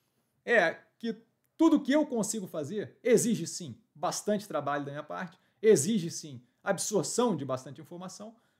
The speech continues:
tá? Exige, sim, um, um, um pensamento aprofundado em cima daquilo e tudo que eu construí durante a minha vida de experiência profissional. Mas com o material que é disponibilizado no canal, fruto desse trabalho, dessa experiência, dessa vida,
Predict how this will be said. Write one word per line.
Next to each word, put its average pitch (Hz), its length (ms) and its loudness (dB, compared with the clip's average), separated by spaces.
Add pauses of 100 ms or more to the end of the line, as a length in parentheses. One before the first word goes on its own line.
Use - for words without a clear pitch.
(160)
tá? - 200 -8
Exige, 190 500 4
sim, 180 340 -10 (240)
um, 302 80 -14
um, 240 800 -12
um 190 100 0
pensamento 208 840 2
aprofundado 180 800 -2
em 160 60 -8
cima 190 260 -10
daquilo 226 340 -10
e 214 40 -12
tudo 214 180 -12
que 214 80 -6
eu 214 60 -4
construí 208 440 -6
durante 190 220 -4
a 190 40 -6
minha 175 120 -6
vida 190 160 -8
de 175 80 -14
experiência 185 600 -8
profissional. 170 440 -12 (220)
Mas 285 420 4
com 247 300 2
o 214 100 2
material 151 680 -4 (320)
que 233 160 6
é 254 120 10
disponibilizado 165 580 -6
no 165 60 -8
canal, 160 540 -6 (180)
fruto 285 480 6
desse 131 240 -6
trabalho, 202 500 -4
dessa 123 180 -14
experiência, 151 520 -12
dessa 120 180 -12
vida, 127 460 -8